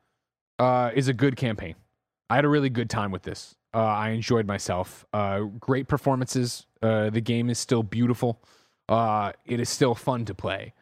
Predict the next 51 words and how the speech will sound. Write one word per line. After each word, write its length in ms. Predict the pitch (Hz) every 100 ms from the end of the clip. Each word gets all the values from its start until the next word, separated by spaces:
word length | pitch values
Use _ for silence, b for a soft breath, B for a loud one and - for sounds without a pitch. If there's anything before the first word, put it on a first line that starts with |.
| _ _ _ -
The 140 | 135
problem 320 | 135 151 165
I 120 | 160 135
found 340 | - 135 143
myself 400 | 127 113 120 -
with 160 | 117 110
as 100 | 113
I 60 |
reflected 400 | 110 110 113 -
back 240 | 107 107 -
on 180 | 113 110
it 160 | 110
and 160 | 104 104
played 220 | - 117
other 140 | 110 110
things 400 | 127 113 113 104
and 100 | 110
went 140 | 110
through 100 | 120
side 280 | - 110 110
content 380 | - 107 104 117
and 80 | 107
stuff 220 | 110 101
like 160 | 98
that 220 | - 127 117
is 140 | 104
that 280 | 107 101 95 b b b _
when 120 | 143
you 60 | 147
start 200 | - 160
talking 280 | 143 135 147
about 180 | 127 113
it 100 | 107
being 340 | 110 113 117
good, 400 | 107 135 117 104
right, 300 | 92 87 110 - b b -
I 80 |
feel 200 | 107 151
like 220 | 123 110 107
we 180 | 117
operate 280 | 101 104 104
on 80 | 107
this 120 | 110
five-point 420 | - 113 - 117
scale, 320 | 107 - 104 92
right? 260 | 95 95
And 120 | 101 107
so 160 | 107
you 100 | 104
have 260 | 101 101 101
either 400 | 104 101 101 98